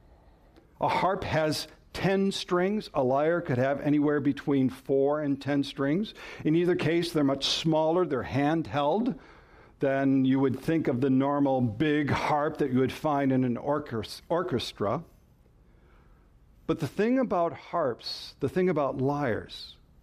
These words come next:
is that they are an integral part of worship, that music is part of worship. And what we find is first that in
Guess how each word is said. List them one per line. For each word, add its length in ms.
is 140
that 100
they 140
are 320
an 100
integral 640
part 480
of 260
worship, 560
that 220
music 840
is 140
part 400
of 220
worship. 460
And 140
what 120
we 120
find 640
is 200
first 560
that 540
in 580